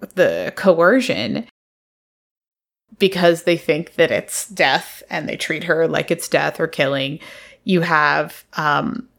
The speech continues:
her uncle, the king, saying, "I'm the only person who won't kick you out for your grace.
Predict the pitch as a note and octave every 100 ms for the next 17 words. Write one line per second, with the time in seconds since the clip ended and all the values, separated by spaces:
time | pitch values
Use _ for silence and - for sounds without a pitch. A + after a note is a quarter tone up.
0 | F#3 E3+ D#3 D3+ - D#3+ E3 D3+ D3 -
1 | - G#3 F#3 E3+ E3 D#3+ - - _ -
2 | - D#3+ D#3 D3+ D3 _ _ - E3 D#3
3 | D#3+ D#3 D3+ D#3 D#3 D3+ D3 - D#3+ D3+
4 | C#3+ C#3 - D3+ - D3 C#3+ C#3 - -
5 | D3+ D3 D3 D3 C#3 C3+ D#3+ -